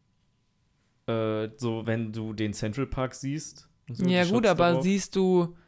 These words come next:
Speaker 2: die Charaktere wirklich im Central Park rumchillen oder siehst du die einfach nur auf einem Dach und der nächste Shot ist der Central Park?
Speaker 1: Letzteres, ja.
Speaker 2: Hm.
Speaker 1: Du hast recht.
Speaker 2: Ich, ja.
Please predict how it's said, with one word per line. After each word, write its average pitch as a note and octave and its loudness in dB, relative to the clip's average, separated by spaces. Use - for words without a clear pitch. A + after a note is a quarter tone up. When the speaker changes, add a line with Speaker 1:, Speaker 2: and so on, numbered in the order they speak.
Speaker 2:
die - -10
Charaktere F#3 2
wirklich F3+ -2
im F3+ 2
Central F#3+ -2
Park F3 0
rumchillen A3 2
oder G3+ 0
siehst F#3+ -4
du G3+ 0
die F#3 0
einfach F#3 -2
nur F3+ 2
auf E3 -6
einem E3 0
Dach F3+ 2
und - -6
der F3+ 0
nächste E3+ -2
Shot F3 -4
ist - -10
der E3+ -4
Central - -4
Park? - -8
Speaker 1:
Letzteres, A2+ -8
ja. A#2 -12
Speaker 2:
Hm. E3+ -4
Speaker 1:
Du A#2+ -16
hast - -20
recht. - -18
Speaker 2:
Ich, - -18
ja. - -12